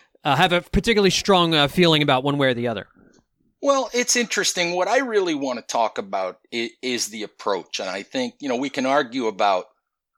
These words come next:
Speaker 2: is Colt McCoy the right backup quarterback? Is Dion Lewis the right backup running back? Was Cam Fleming the right guy to sign as a swing tackle and a possible starter at right tackle?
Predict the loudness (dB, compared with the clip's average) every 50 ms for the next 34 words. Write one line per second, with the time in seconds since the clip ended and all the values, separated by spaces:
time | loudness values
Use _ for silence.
0 | _ _ _ _ -18 -18 -16 _ -4 -2 0 0 -2 -2 -4 -6 -8 -6 -8 -8
1 | -10 -8 -8 -4 -2 -2 -2 -2 -4 -4 -2 -2 -2 -2 -4 _ -4 -4 -4 -4
2 | -4 -6 -8 -10 -10 -14 -10 -8 -8 -8 -8 -8 -6 -6 -6 -6 -6 -8 -8 -8
3 | -8 -8 -6 -6 -4 -2 -2 -2 -4 -4 -4 -4 -4 -2 -2 -4 -6 -8 -8 -6
4 | -4 -4 -4 -6 -6 -6 -4 -4 -4 -4 -6 -10 -10 -8 -6 -6 -6 -6 -6 -8
5 | -8 -8 -6 -6 -6 -8 -12 -16 _ -20 -20 -20 -20 _ -6 -4 -2 -2 -4 -2
6 | -2 0 0 0 -2 -4 -4 -2 0 0 0 0 -2 -2 -4 -4 -6 -6 -4 -2
7 | 0 0 0 0 -4 -10 _ _ _ 0 0 0 0 0 -2 -2 -2 -2 -2 -2
8 | -2 -2 -2 -2 -4 -4 -4 -4 -4 -4 -4 -4 -4 -4 -4 -6 -6 -6 -4 -2
9 | 0 0 0 -2 -4 -4 -4 -4 -6 -6 -8 _ -2 -2 -2 0 -2 -4 -4 -6
10 | -4 -2 -2 -2 0 0 0 2 0 0 -2 -4 -4 -2 -2 -2 -2 -4 -8 -4
11 | -2 0 0 0 -2 -2 -4 -4 -6 -6